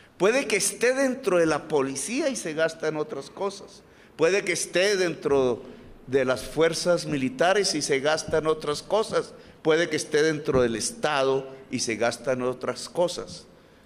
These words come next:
Pues yo lo que les propongo es que todo gasto en el ser humano es prioritario. Las cosas pueden esperar,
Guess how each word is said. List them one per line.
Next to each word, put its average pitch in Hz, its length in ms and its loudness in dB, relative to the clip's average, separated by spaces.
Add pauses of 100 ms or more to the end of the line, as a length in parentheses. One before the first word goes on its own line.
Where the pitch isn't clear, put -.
(140)
Pues 110 180 -2
yo 127 140 2
lo 151 180 0
que 143 80 0
les 120 160 -2
propongo 127 640 0
es 113 220 0
que 127 160 -4
todo 190 680 0
gasto 160 420 -4
en 113 80 -6
el 107 140 -10
ser 156 300 -6
humano 175 500 -6 (800)
es 110 200 -6
prioritario. - 600 -12 (960)
Las 107 220 -6
cosas 196 500 -2
pueden 135 360 2
esperar, 107 440 -4